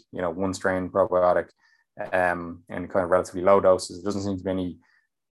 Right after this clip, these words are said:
benefit either way there. Um, so that's something to keep in mind. If you're gonna try a probiotic, you need to give it about four weeks,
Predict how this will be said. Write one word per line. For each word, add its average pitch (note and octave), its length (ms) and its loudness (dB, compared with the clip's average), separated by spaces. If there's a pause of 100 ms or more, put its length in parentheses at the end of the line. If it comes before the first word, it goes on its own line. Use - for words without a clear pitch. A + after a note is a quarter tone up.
(200)
benefit G2 640 2
either F#2 220 0
way F#2+ 300 6
there. A2+ 400 6 (180)
Um, F2 680 -4 (400)
so - 140 2
that's F#2 100 6
something G2 160 -4
to G2 60 -8
keep G2+ 160 -2
in F2+ 80 -4
mind. F#2 440 0 (240)
If G2 80 -2
you're A2+ 80 6
gonna B2 140 6
try B2 220 8
a B2+ 40 8
probiotic, B2 520 8
you A2 60 -4
need G#2 60 -6
to G#2 60 -10
give A2 140 0
it A2 80 2
about G#2+ 160 4
four G#2 280 -4
weeks, G#2 540 -6